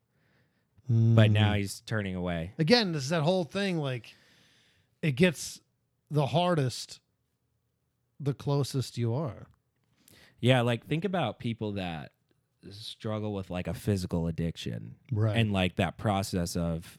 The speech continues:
Speaker 1: of trying to kick yourself of that addiction. And, and you can, and you could be going through withdrawal,
Speaker 2: Yep.
Speaker 1: but you could be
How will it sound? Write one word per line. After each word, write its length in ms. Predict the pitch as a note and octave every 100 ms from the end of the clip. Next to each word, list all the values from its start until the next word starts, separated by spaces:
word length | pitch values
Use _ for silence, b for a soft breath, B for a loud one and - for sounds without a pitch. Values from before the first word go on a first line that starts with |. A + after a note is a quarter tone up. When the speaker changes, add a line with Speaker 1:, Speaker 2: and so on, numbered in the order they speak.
| -
Speaker 1:
of 420 | F#2 E2+ E2 - -
trying 360 | A2 G2 F#2+
to 260 | F#2 F#2+ E2 -
kick 300 | - A2 D2+
yourself 460 | F2 E2 F#2+ D#2+ -
of 120 | E2+
that 200 | F2+ F2
addiction. 640 | E2+ F2+ E2+ - E2 D#2 E2+ b b b b -
And, 320 | G#2+ G2+ F#2+
and 200 | - G#2+
you 240 | G#2 A#2 A2+
can, 460 | - A2+ G2+ F#2 - _ -
and 200 | A2 G#2+
you 100 | G#2
could 180 | A#2 G2
be 100 | F#2+
going 360 | A2+ A2+ A2
through 180 | G#2 A2
withdrawal, 760 | G#2+ G2+ - G2+ F#2+ F#2+ G2+ - b b b
Speaker 2:
Yep. 240 | A2 A#2 -
Speaker 1:
but 120 | A2+
you 120 | G#2+
could 240 | - B2 G#2
be 380 | G#2+ G2 F#2